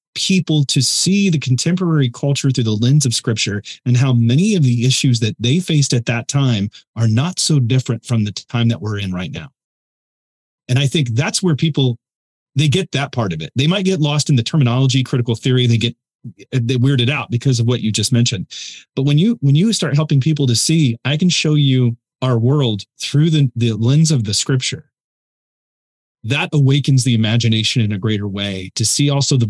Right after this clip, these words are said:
the, the, as you said, the viability and how the Bible really does out-narrate. I, I, I wanna stop on that for a moment.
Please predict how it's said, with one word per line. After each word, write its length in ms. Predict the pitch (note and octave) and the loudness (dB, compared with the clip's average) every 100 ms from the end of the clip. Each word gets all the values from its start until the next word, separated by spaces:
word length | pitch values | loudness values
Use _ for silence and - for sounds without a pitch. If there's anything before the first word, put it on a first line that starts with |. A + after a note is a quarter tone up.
| A2 A2 | -2 -6
the, 320 | A#2 G#2 G#2 - | -4 -4 -6 -8
the, 200 | A2 B2 | -6 -2
as 140 | B2 | 0
you 100 | A2+ | 0
said, 320 | B2 - D3+ F#3+ - | 0 0 -2 -4 -8
the 160 | A2+ G#2+ | -6 -4
viability 840 | G#2+ B2 A2 C3+ G3+ B2 E2+ - _ _ _ _ _ _ _ _ | -2 -2 0 0 0 0 -4 -20 _ _ _ _ _ _ _ _
and 240 | C#3 C3+ C3 | -2 0 0
how 280 | A#2+ E3 G3 | -2 -2 0
the 80 | G3 | 0
Bible 340 | C#3+ D#3+ D3+ | 0 0 2
really 260 | B2+ F#3+ B3+ | 2 2 0
does 220 | D#3+ C3+ - | 0 -2 -2
out-narrate. 840 | D3+ D3 C3 C#3+ C#3 E2+ - - - | -2 2 2 2 0 -2 -8 -12 -6
I, 100 | C#3+ | -4
I, 140 | D#3 D3+ | -4 -2
I 60 | D3+ | 0
wanna 180 | A3 | 0
stop 280 | B3+ G3 F3 | 0 -2 -2
on 80 | C3+ | 0
that 160 | A#2+ A#2 | 0 -2
for 100 | G#2+ | -4
a 60 | |
moment. 300 | F#2+ F2+ E2+ | -4 -6 -10